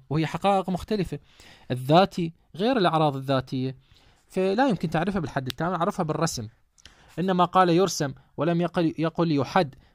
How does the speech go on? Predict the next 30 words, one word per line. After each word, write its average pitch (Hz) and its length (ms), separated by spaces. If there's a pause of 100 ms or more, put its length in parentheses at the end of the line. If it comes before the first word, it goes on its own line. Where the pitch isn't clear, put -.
لأن 143 240
الأمور 151 320
المختلفة 151 540
بالماهية 147 520
لا 143 120
يمكن 165 340
أن 151 140
يجمع 147 440 (760)
في 135 240
حد، 135 360 (360)
لأنها 143 300
لا 143 120
تشترك 156 420
في - 100
الذاتيات 139 580
المميزة. 127 580 (720)
لكنها 151 320
يمكن 185 340
أن 143 100
يج-، 139 300
آه، 131 260
لكنها 135 560
يمكن 156 460 (540)
أن 135 140
يجمع 151 420
في 135 240
رسم، 131 340 (1200)
لأنها 156 540
ربما 170 440
تشترك 160 680